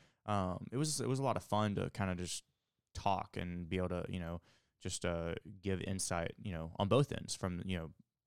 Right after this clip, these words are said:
the, uh, the, the person doing the interview and the interviewee.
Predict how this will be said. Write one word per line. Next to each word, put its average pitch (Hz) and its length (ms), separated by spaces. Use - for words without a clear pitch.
the, 90 200
uh, 82 220
the, 85 360
the 87 300
person 104 260
doing 87 140
the 92 100
interview 90 300
and 82 80
the 76 60
interviewee. 87 580